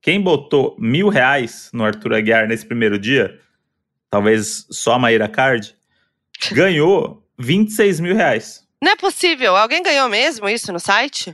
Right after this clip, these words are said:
Speaker 1: É, se alguém botou dinheiro no Arthur Aguiar nesse dia, ganhou.
Speaker 2: Mas e se várias pessoas colocam dinheiro no Arthur Aguiar?
Speaker 1: Várias pessoas ganham.
Speaker 2: Várias pessoas
Speaker 1: Não é
Speaker 2: ganham
Speaker 1: a
Speaker 2: quanto?
Speaker 1: Mega Sena, não é um valor fechado.
Speaker 2: Várias pessoas ganham quanto?
Speaker 1: Quanto elas apostaram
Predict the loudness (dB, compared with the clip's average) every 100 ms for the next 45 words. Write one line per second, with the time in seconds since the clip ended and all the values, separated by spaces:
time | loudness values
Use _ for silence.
0 | -2 -2 -2 -10 -6 -4 0 0 2 0
1 | 0 0 0 0 0 0 0 -2 -2 0
2 | 2 0 0 -6 -6 -6 -6 -6 -2 -2
3 | -2 -6 -6 -4 -4 -6 _ 0 0 -2
4 | 0 2 2 -2 -4 -4 -2 -4 -2 0
5 | 0 -2 -12 -10 -8 -6 -6 -8 -8 -10
6 | -6 -6 -2 -2 -2 -4 -6 -4 -2 -2
7 | -2 -4 -6 -4 -2 -4 -6 0 2 2
8 | 2 2 2 2 0 0 2 2 0 0
9 | 2 2 2 2 0 -2 -2 -4 0 -2
10 | -2 -8 -16 _ 0 0 0 -6 -6 -6
11 | -2 -2 -2 0 -2 -2 -10 -6 0 0
12 | 0 0 0 -2 -2 -2 -2